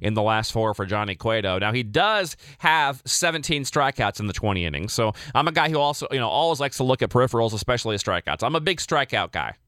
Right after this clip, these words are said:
Big strikeout guy, especially in the minor leagues. You look at a guy having a great year in the, in the minor leagues, until you're, until he's striking out nearly a hitter per inning, I'm not interested for the most part. And that's kind of the same thing at the major league level. Guys who can miss bats generally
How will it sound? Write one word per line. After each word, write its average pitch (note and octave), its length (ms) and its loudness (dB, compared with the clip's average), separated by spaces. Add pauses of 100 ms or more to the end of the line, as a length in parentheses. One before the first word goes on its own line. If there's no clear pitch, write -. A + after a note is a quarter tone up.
(180)
Big D#3 240 0
strikeout F#2+ 460 -2
guy, D2+ 160 0
especially D#3 380 0
in C#3+ 60 2
the B2+ 60 2
minor A2 240 2
leagues. E2+ 280 -4
You A#2+ 60 -4
look C#3 140 0
at C3 80 -2
a - 20 -6
guy B2+ 340 2 (320)
having C#3 200 2
a C3 40 0
great A#2 240 0
year B2+ 160 -2
in A#2+ 80 -2
the, A#2 160 -4
in B2+ 60 0
the B2 60 -2
minor A#2 240 0
leagues, A#2 260 -2
until D3+ 340 0
you're, C3+ 220 -2 (180)
until F#3+ 200 0
he's G#3 120 0
striking E3 380 0
out D3 80 2
nearly D3 260 2
a - 40 0
hitter C#3+ 160 2
per B2+ 180 0
inning, C3 240 -2
I'm A#2+ 80 0
not A2 140 0
interested F2+ 520 -4 (120)
for - 80 -10
the G2 100 -2
most F#2 240 -2
part. D2+ 240 -2
And - 80 -6
that's - 140 -4
kind E3 160 0
of D3+ 40 0
the D3 60 -4
same C#3+ 240 -2
thing C3+ 160 -2
at A#2+ 40 -10
the B2 60 -6
major G#2+ 260 -4
league F2 120 -4
level. C2 320 -6 (1500)
Guys D#3+ 240 4
who F3 60 2
can D3+ 140 0
miss D#3 140 2
bats C#3 380 2
generally B2+ 600 0